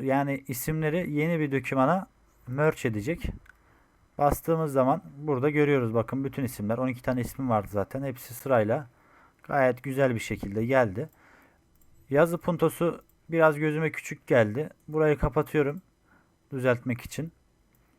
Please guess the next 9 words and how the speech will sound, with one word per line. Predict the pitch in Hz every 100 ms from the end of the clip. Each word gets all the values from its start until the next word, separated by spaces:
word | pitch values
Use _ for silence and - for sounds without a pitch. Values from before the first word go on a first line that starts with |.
| _ _ _ _ _ _ _ _ -
Buradan | 160 160 156
giriyorum. | 151 147 147 147
Bunun | 156
yazısını | 160 151 - - 160 - _ _ _ _ _ -
otuz, | 151 - 156 160 _
otuz | 156 151 170
altı | 160 -
punto | - 151 131
yapıyorum. | 131 117 - 110 156